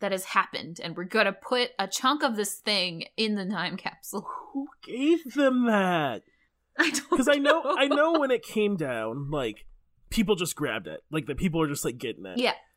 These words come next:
Speaker 2: Like, that's cool.
Speaker 1: People were just grabbing chunks.
Speaker 2: Yeah, like, people have chunks all over the world. Who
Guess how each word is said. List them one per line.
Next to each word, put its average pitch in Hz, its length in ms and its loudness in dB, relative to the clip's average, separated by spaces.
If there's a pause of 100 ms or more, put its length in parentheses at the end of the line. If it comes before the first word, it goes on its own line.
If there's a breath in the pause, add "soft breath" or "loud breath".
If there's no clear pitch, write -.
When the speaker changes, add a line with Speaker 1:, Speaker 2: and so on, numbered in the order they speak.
(120)
Speaker 2:
Like, 170 200 2
that's 196 260 2
cool. - 260 -12
Speaker 1:
People 233 200 -8
were 208 60 -8
just - 140 -10
grabbing 170 260 -2
chunks. - 160 -4
Speaker 2:
Yeah, 127 80 2
like, 127 200 -2
people 208 300 2
have 175 180 4
chunks 170 380 -2
all 156 220 2
over 139 160 -2
the 123 100 -4
world. 101 360 -4 (640)
Who 339 400 4